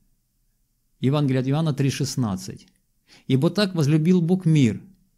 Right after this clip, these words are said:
что отдал Сына Своего Единородного, дабы всякий верующий в Него не погиб, но имел жизнь вечную». Иоанна три шестнадцать. Марка тринадцать двадцать. «И если бы Господь не сократил тех дней,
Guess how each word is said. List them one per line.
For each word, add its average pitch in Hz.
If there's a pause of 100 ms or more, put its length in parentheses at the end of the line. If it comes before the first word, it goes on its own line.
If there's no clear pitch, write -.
(120)
что -
отдал 127
Сына 185
Своего 139
Единородного, 135 (640)
дабы 110
всякий 120
верующий 180
в 156
Него 139
не 135
погиб, 104 (440)
но 117
имел 135
жизнь 123
вечную». 98 (680)
Иоанна 135
три 117
шестнадцать. - (1040)
Марка 143
тринадцать 117
двадцать. - (760)
«И 131
если 180
бы 160
Господь 160
не 147
сократил 160
тех 143
дней, 104